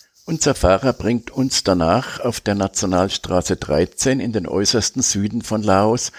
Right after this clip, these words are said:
nach Nakasong. Hier mieten wir uns ein schlankes Holzboot mit Außenbordmotor. Unser Bootsführer fährt an vielen kleineren Inseln vorbei,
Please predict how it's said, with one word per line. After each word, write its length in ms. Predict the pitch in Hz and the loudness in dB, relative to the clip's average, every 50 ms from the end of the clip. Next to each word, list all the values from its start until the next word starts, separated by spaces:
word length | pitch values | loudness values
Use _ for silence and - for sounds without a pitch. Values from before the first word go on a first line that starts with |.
| - - - | -18 -8 -2
nach 220 | 123 120 107 - | -2 0 0 2
Nakasong. 720 | 95 90 87 - - - 104 - - - 82 78 78 76 80 _ _ _ _ _ - - _ _ _ _ _ _ _ _ _ _ _ _ | 2 0 2 2 2 0 2 2 2 0 0 -2 -4 -6 -12 _ _ _ _ _ -20 -20 _ _ _ _ _ _ _ _ _ _ _ _
Hier 220 | _ - 151 156 | _ 0 2 2
mieten 360 | 147 139 131 131 - - 135 123 | 2 2 0 -2 -4 -4 -2 2
wir 160 | 131 120 104 | 4 4 4
uns 200 | 117 120 107 - | 4 2 0 -2
ein 220 | - - 110 98 95 | -4 -4 -4 -4 -4
schlankes 560 | - - 95 92 101 101 - 90 - - - | -2 0 0 0 0 0 -2 -4 -2 0 0
Holzboot 560 | 98 - - - - - - 135 131 - - | 0 0 0 -4 -4 -2 -2 -2 -2 -2 -4
mit 160 | 139 - - | -6 -2 0
Außenbordmotor. 1000 | 80 87 90 - - 87 85 80 80 - - 87 85 - - 82 82 76 76 95 _ _ _ _ _ _ _ _ _ _ _ _ - - - _ _ | 2 2 2 0 -2 -4 -2 -2 -2 -2 -2 -6 -6 -6 -4 -4 -4 -4 -4 -8 _ _ _ _ _ _ _ _ _ _ _ _ -20 -20 -20 _ _
Unser 260 | - 143 131 - 135 | -6 -2 0 2 2
Bootsführer 720 | 101 - 101 104 131 - - - - - 90 87 117 127 | 2 2 2 2 2 0 -4 -6 -4 -4 -2 -2 -2 -4
fährt 260 | - - 113 104 - | 0 2 2 2 2
an 140 | 85 92 95 | 2 -2 -2
vielen 380 | - - - 113 120 123 131 120 | -4 -4 -2 0 0 0 0 0
kleineren 440 | - - 80 87 98 98 85 90 90 | 2 2 2 2 2 2 0 0 0
Inseln 420 | - 101 110 139 - - 214 87 | 0 0 -2 -2 -2 -2 -4 -4
vorbei, 520 | - - 85 - - 78 78 90 117 - | -2 -2 -2 0 0 2 2 2 2 0